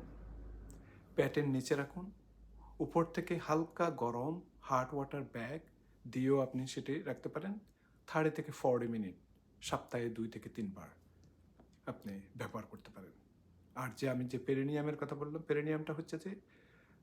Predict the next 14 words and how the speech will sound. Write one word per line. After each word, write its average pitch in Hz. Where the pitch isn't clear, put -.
আহ, 110
এক্সাম্পল 139
দিই, 175
পুরুষের 135
টেস্টিকল 190
এবং 120
এনাস, -
আহ, 104
মলদ্বার, 120
এই 139
জায়গাটাকে 110
পেরিনিয়াম 107
বলে 98
থাকে। 104